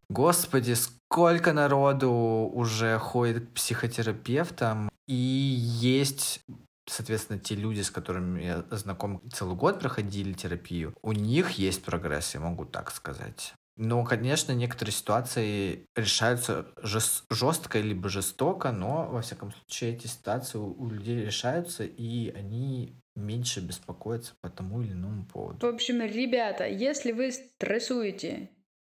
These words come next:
Speaker 2: не переживайте, вы не одиноки, мы тоже стрессуем.
Speaker 1: <laughs>
Speaker 2: Главное,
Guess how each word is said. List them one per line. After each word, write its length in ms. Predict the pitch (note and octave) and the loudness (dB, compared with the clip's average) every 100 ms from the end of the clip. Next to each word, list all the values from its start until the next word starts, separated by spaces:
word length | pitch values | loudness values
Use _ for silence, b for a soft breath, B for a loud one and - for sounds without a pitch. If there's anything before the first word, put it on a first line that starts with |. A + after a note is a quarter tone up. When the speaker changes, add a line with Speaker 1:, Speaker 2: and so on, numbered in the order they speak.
| _ _ | _ _
Speaker 2:
не 460 | A3 A#3 C#4 C#4 - - - _ | -2 2 4 2 0 -8 -20 _
переживайте, 720 | - G#3+ G3 F#3+ F#3+ F#3 F#3 E3 | -2 0 0 0 2 2 0 -2
вы 220 | F3 B3 | 2 2
не 160 | A#3+ | 2
одиноки, 520 | G3 F#3+ G3 F#3+ F3+ F3+ | 0 0 0 0 -2 0
мы 220 | F#3 G#3 | 0 0
тоже 400 | A3+ A#3+ B3 A3+ | 2 2 2 -2
стрессуем. 720 | - G#3+ G#3 A#3 G#3+ F#3 - - _ | -2 -2 -2 0 0 -2 -4 -12 _
Speaker 1:
<laughs> 400 | F#3 - - G#3 | 0 0 0 -2
Speaker 2:
Главное, 800 | G3 G3+ B3 E4+ E4 A#3 G#2+ G3+ | 2 4 4 2 2 2 0 -4